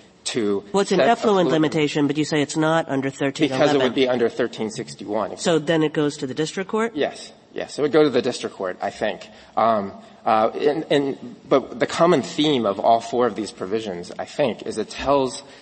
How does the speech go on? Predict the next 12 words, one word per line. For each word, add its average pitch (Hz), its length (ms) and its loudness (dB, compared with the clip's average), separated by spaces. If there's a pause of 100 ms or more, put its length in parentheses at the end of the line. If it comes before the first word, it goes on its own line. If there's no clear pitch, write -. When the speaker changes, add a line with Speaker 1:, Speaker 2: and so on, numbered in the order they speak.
(140)
Speaker 1:
the 117 200 -4
E - 20 -8
P 110 240 -4
A 104 140 0
to 104 140 -6
undertake 104 380 -6
specific - 440 -10
types - 260 -8
of 85 80 -10
actions. 143 520 -6 (300)
Thirteen 110 360 -4
eleven, 113 460 -2